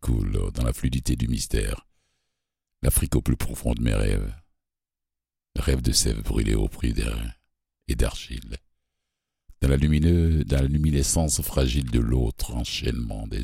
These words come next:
utopies, point de route. J'adore ça. Ni, <laughs> ni de raccourci affranchi, l'Afrique est un continent d'amour et de folie.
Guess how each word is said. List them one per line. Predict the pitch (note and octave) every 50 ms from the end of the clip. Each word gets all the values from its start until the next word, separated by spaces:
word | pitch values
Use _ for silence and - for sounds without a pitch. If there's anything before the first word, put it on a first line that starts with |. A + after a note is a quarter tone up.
| - -
utopies, | - - _ - - - - _ - - - - - - - - _
point | - - C#2 C2
de | A#1+ A#1
route. | G#1+ G1+ - - - - - - - - - _ _ _ _ _ _ _ _ _
J'adore | - A2+ A#2 A2+ A2 -
ça. | - - - - _ - - - - E3+ D3+ B2 - -
Ni, | F2+ E2+ F2 E2+ D#2 F2 E2 G2+
<laughs> | B2 G#2+ - -
ni | G#2+ G#2+ G#2+ B2+ D3+ F3+ G#3
de | F#3 D3+ D3+
raccourci | B2 B2+ C3 C3 - A#2+ B2 A#2+ - G#2+ A#2
affranchi, | G#2+ - - - F2 D#2+ - - F2+ E2
l'Afrique | C#2+ C2+ B1+ - - - D#2+ - -
est | C#2+ - C2+
un | B1+
continent | - B1 A1 - - A#1 A#1+ A#1+
d'amour | A1 G#1+ G#1 G#1+ G#1+ A#1 A#1 -
et | -
de | A#1+ A1+
folie. | - - - - A#1+ -